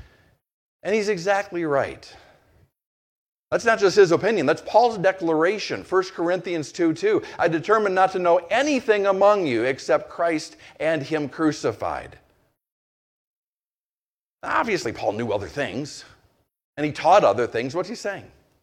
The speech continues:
He's saying he was determined to not let any other thing eclipse the priority of the gospel, and neither should we.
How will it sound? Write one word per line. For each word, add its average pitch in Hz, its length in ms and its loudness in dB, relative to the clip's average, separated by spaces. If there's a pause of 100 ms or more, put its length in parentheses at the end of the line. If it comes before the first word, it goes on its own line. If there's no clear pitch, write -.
(840)
He's 156 140 -4
saying 185 160 2
he 185 100 0
was 165 120 0
determined 170 420 2
to 160 80 -2
not 180 340 2
let 185 420 4
any 262 480 2
other 190 440 8
thing 135 680 0 (200)
eclipse 170 760 0
the 165 120 4
priority 147 460 6
of 160 100 2
the 165 80 0
gospel, 170 420 -4
and 147 240 -2
neither 160 260 -2
should 127 180 -8
we. 131 240 -6